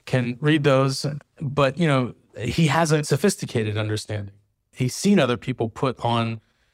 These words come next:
the kind of fake trials that he's being put on right now.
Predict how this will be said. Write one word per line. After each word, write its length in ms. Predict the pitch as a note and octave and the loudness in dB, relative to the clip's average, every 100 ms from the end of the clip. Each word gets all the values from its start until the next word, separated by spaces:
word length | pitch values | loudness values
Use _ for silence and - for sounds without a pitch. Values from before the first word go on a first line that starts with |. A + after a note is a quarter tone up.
| _ _ | _ _
the 80 | C3 | -6
kind 320 | - B2+ A#2+ | 0 0 2
of 240 | A#2 G#2+ _ _ | -2 -4 _ _
fake 240 | - A#2+ F#2+ | -2 -2 0
trials 480 | B2+ A2+ A2 A2+ | 0 2 2 0
that 160 | A2 A2 | -4 -6
he's 300 | G#2+ A#2+ A2 | -2 -2 -2
being 280 | A2 A2 G#2+ | -6 -6 -4
put 180 | A#2 G#2 | -4 -2
on 300 | G#2 G#2 G2+ _ - | -4 -6 -10 _ -8
right 180 | A2 G#2 | -8 -8
now. 300 | G#2 G2+ | -14 -16